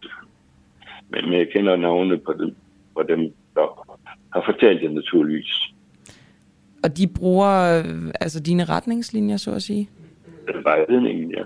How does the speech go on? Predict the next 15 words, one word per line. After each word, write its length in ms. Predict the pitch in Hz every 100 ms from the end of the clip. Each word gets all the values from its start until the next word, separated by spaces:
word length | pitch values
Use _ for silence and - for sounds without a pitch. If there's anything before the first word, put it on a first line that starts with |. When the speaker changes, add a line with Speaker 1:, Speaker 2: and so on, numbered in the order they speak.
| - _ _ _ _ _ _ _ _ _ _ _ - - -
Speaker 2:
Burde 160 | 160
de 80 | 170
ikke 100 | 175
godt 160 | 196 -
selv 240 | 202 180
vide, 180 | 185 208
hvordan 260 | 190 165
man 140 | 180 175
gør? 160 | 170 196 - _ _ _ _ _ _ - - - - - - 113
Speaker 1:
Ved 140 | 110
du 60 | 113
hvad? 200 | 113 120 - _ _ _ _ -
De 120 | 117
tog 280 | - - 127
mig 160 | 117